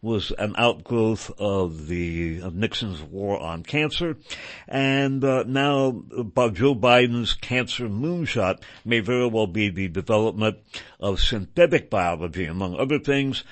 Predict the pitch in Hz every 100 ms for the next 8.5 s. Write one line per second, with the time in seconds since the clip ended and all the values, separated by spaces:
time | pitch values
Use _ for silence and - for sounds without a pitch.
0 | - - - 127 127 123 - 131 120 110
1 | 113 120 - 101 80 107 107 - - 107
2 | 104 101 - - 143 98 82 - - 85
3 | 87 85 82 90 - 80 82 80 - 82
4 | 76 123 117 92 76 71 - - - 95
5 | 85 76 80 - 78 - 78 76 80 107
6 | 95 - _ _ _ _ _ _ _ _
7 | _ _ _ _ _ _ - - - 117
8 | - 147 120 87 67